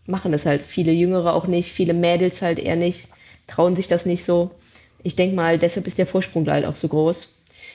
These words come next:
weil, ja, das halt auch wirklich mal wehtun kann. Und auf den Rails, auf den Obstacles, sag ich mal, sieht das schon anders aus. Da ist das dann halt nicht ganz so ein Riesenvorsprung, also da ist es schon eher, das Niveau eher schon angeglichener,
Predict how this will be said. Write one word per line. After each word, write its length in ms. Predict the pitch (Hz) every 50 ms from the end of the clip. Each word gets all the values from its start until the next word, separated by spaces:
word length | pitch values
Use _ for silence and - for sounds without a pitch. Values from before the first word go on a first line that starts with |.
| - - - - _ _ _
weil, 560 | - 87 87 78 - 147 151 156 156 160 - - -
ja, 200 | 147 143 151 - - _ _ _ _ -
das 160 | 170 - -
halt 120 | 170 151
auch 100 | 165 156
wirklich 240 | 190 175 - 175 156
mal 140 | 180 156 151
wehtun 260 | 160 156 - 165 143
kann. 260 | - 170 147 147 151
Und 320 | 147 143 147 143 - - - _
auf 180 | - 165 -
den 180 | - 190 180 175
Rails, 280 | 190 202 226 254 247 247
auf 100 | 226 -
den 140 | 220 202
Obstacles, 600 | 190 196 220 220 - - 233 - 262 240 233 233
sag 120 | 202 196 196
ich 120 | 208 -
mal, 220 | 208 190 185 190 185
sieht 160 | - - -
das 160 | 202 196 -
schon 160 | - 196 175
anders 300 | 160 180 190 196 196 196
aus. 220 | - 151 185 196 -
Da 160 | 190 170 175
ist 160 | 180 - -
das 120 | 190 -
dann 180 | - 175 170 180
halt 240 | 175 170 170 165 - _ _ _ _ _ _ _ _ _ _ _ _ _ _ _ _ _ -
nicht 260 | - 170 180 - -
ganz 220 | 190 180 202 196
so 120 | - 202 190
ein 180 | 175 180 185
Riesenvorsprung, 760 | 175 196 226 240 226 247 220 - 226 220 220 - - 220 214 196
also 180 | 175 175 165 165
da 100 | 165 160
ist 160 | 175 - 185
es 100 | 185 -
schon 160 | - 185 175
eher, 280 | - 170 170 170 170 - - - - _ _
das 180 | - 185 -
Niveau 300 | - 196 196 185 208 220
eher 140 | 196 175 185
schon 160 | - - 185
angeglichener, 840 | - - 226 240 226 214 214 220 226 220 - 214 208 202 214 220